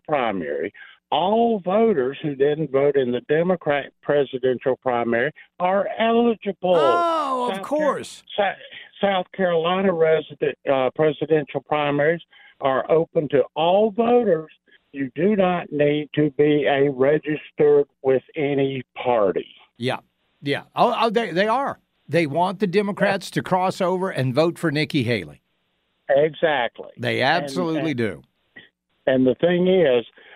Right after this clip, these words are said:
Speaker 1: I couldn't believe this. I don't know whether to tear it up, put it in a picture poster or something, and send it back to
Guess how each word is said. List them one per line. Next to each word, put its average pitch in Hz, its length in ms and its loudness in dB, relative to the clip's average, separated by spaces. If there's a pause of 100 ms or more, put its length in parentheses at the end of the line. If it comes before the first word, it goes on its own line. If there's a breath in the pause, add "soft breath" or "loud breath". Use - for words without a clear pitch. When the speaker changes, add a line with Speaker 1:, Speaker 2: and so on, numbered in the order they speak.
Speaker 1:
I 175 160 -4
couldn't 180 360 -2
believe 175 420 2
this. 113 200 0
I 151 140 0
don't 165 160 -2
know 139 140 0
whether 131 340 2
to 120 140 -12 (120)
tear 135 320 2
it 123 80 -2
up, 160 260 0 (420 soft breath)
put 170 120 2
it 151 160 2
in 147 160 2
a 123 140 2 (140)
picture 147 460 -2
poster 143 500 -2
or 120 220 2
something, 135 400 -2 (380 soft breath)
and 131 300 0
send 170 200 0
it 180 140 -2
back 190 320 -2
to 98 300 -2